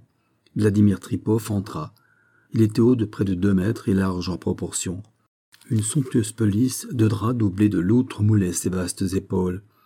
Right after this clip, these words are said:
Un carré de barbe noire terminait son visage mat à l'allure énergique et rusée à la fois. « Monsieur le juge, je vous salue », dit-il en s'inclinant avec élégance. « Je vous remercie de m'avoir si rapidement reçu.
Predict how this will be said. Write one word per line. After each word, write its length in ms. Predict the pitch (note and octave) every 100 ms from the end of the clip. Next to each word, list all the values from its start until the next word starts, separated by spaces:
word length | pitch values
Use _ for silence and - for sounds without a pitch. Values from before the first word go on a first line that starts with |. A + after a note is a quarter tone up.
| _ _ _
Un 120 | D3+ A2+
carré 300 | A#2+ A#2 C3
de 100 | G#2+
barbe 280 | F#2 F#2
noire 340 | F#2 G2 G#2 G#2
terminait 420 | G#2+ F#2 F#2 G#2+
son 200 | G#2+ -
visage 340 | F2+ F#2+ E2+
mat 320 | F#2+ G#2+ G#2+ - - _ -
à 60 |
l'allure 320 | A2+ G2 G2
énergique 580 | F#2+ F#2+ F#2 F2 A#2 G#2+
et 60 | F2+
rusée 400 | G2 F#2 D#2+ F2
à 60 |
la 140 | E2+ E2+
fois. « 340 | - F2+ - _ _ _ _ _ _ _ - -
Monsieur 240 | G#2 B2+
le 60 | A#2+
juge, 400 | C3+ D3 C#3+ -
je 120 | -
vous 120 | D3+ D3+
salue », 360 | C3+ A2 F2+ - _ _ _ _ -
dit-il 300 | E2+ - F2+
en 60 | F2+
s'inclinant 440 | - F#2 - F2+
avec 260 | E2+ F2 F#2+
élégance. « 540 | F#2 F2+ F2 F2 - _ _ _ _ -
Je 140 | E3+
vous 140 | C#3+ B2+
remercie 440 | A#2+ G#2+ - F2+
de 80 | E2+
m'avoir 420 | E2+ E2+ F2+ D#2+
si 160 | - F#2+
rapidement 380 | F2+ F#2 F2 F2+
reçu. 400 | F2+ - F#2